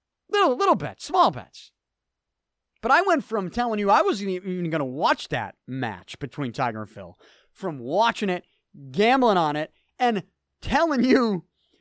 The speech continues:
returning from the Thanksgiving weekend, telling you that on this show, I remember telling you,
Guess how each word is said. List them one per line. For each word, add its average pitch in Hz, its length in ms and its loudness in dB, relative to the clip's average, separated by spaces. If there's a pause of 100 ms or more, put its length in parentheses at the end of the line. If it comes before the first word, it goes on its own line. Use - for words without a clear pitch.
(100)
returning 269 540 4
from 220 260 -2
the 196 80 0
Thanksgiving 202 480 -2
weekend, 226 400 0 (140)
telling 277 260 2
you 262 140 2
that 220 340 8
on 247 200 4
this 302 120 2
show, 302 360 6
I 208 80 6
remember 240 320 2
telling 226 260 4
you, 208 220 0